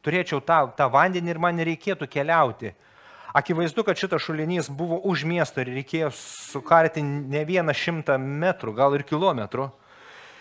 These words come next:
Ir, ir, ir, ir, ir, ir jinai vengė, vengė viso šito ir sako, „Vau, geras dalykas, man patiktų tokia dovana, jeigu Dieve, brangus Viešpatie, tavo dovana būtų ir man vandentiekį įvestum į mano namus. Aš tada neičiau prie šulinio.“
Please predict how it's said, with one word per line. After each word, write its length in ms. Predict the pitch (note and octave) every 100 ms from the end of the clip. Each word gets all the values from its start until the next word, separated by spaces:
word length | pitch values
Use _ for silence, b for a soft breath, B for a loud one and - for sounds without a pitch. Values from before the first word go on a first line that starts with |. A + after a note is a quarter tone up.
| B
Ir, 220 | C#3 D3 D3+ D3
ir, 120 | D3+
ir, 160 | D#3 D#3
ir, 360 | D#3 - C#3+ -
ir, 180 | D#3 -
ir 120 | D#3 D#3+
jinai 160 | F3
vengė, 460 | E3+ G#3 F3 A#2 A2+ A#2+
vengė 380 | C3+ G3 F3+ C3+
viso 220 | C3+ -
šito 240 | C3+ F3+ D#3+
ir 80 | C#3
sako, 300 | F3 C#3+ C3
„Vau, 240 | F3+ E3
geras 380 | D3+ F#3 F3 D#3
dalykas, 460 | D3+ F3 F3+ A#2+ C3
man 160 | D3 D#3
patiktų 400 | F3 A3 - E3+
tokia 240 | E3+ F3+
dovana, 400 | D#3+ D3+ D#3+ F3+ D#3+
jeigu 240 | D3+ C#3+
Dieve, 400 | C3 F#3 G3+ A#2
brangus 600 | A2+ A#2 F3+ F#3 C3+ - -
Viešpatie, 580 | C3+ D3 G3 - B2 B2
tavo 300 | - G#3 E3+
dovana 400 | D#3 D#3 F3 E3+
būtų 320 | D3 F#3+ F3+
ir 80 | D3
man 160 | D#3+ D#3+
vandentiekį 640 | C#3+ C3+ D#3+ D3 C#3 C3+
įvestum 320 | C#3 C#3+ B2
į 60 | B2+
mano 220 | C3 A#2 A2
namus. 380 | A#2 A2 - - _ _ b b b b b b b b b b _ _ _ _ -
Aš 160 | C3+ -
tada 240 | D3+ F3
neičiau 240 | F#3+ D#3+ D#3
prie 160 | D#3+
šulinio.“ 480 | D#3+ E3 A#2 F2 D#2+